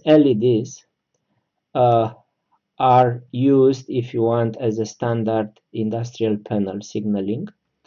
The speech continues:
So when the L E Ds are off, that means that the channels are on. And when the L E Ds are on, then all the channels are off.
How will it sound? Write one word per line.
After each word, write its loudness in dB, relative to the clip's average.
So 2
when 2
the -2
L 0
E 0
Ds -2
are -4
off, 2
that -4
means -4
that -4
the -12
channels -6
are -4
on. 0
And -2
when 2
the 2
L 0
E 0
Ds -2
are -8
on, 0
then -2
all 4
the -6
channels -4
are -8
off. -6